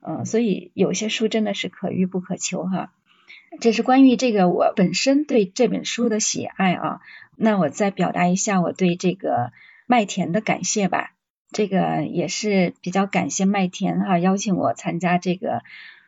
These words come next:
读书会哈，让我也从始至终的学到了这本书里面的一些内容啊，包括虽然有些方法我之前也有一些了解，但是通过这个阅读，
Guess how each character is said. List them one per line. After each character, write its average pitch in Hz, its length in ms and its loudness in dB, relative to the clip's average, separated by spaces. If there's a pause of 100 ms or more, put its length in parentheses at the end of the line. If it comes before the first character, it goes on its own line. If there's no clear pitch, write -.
(140)
读 180 160 -4
书 185 180 0
会 196 320 0
哈， - 380 -6
让 180 260 2
我 151 200 -2
也 151 360 -4 (460)
从 180 200 -2
始 - 220 -4
至 180 180 0
终 185 200 2
的 180 160 2
学 - 240 -6
到 180 200 2
了 - 340 -4 (380)
这 208 120 -4
本 175 160 -2
书 202 160 -4
里 190 100 2
面 165 160 -4
的 151 140 -4
一 151 80 -6
些 175 420 -2
内 190 160 2
容 120 300 -2 (180)
啊， - 140 -6
包 226 180 0
括 233 220 -2
虽 277 200 -2
然 269 140 4
有 180 140 0
些 214 140 -6
方 220 220 0
法 - 260 -4
我 - 420 -4 (340)
之 226 100 -2
前 196 280 2
也 160 160 2
有 160 140 0
一 185 40 -2
些 196 160 -2
了 185 240 0
解， - 300 -2
但 175 160 0
是 170 400 -4 (240)
通 208 180 -4
过 185 140 2
这 185 100 0
个 135 560 0
阅 196 220 2
读， 156 400 -6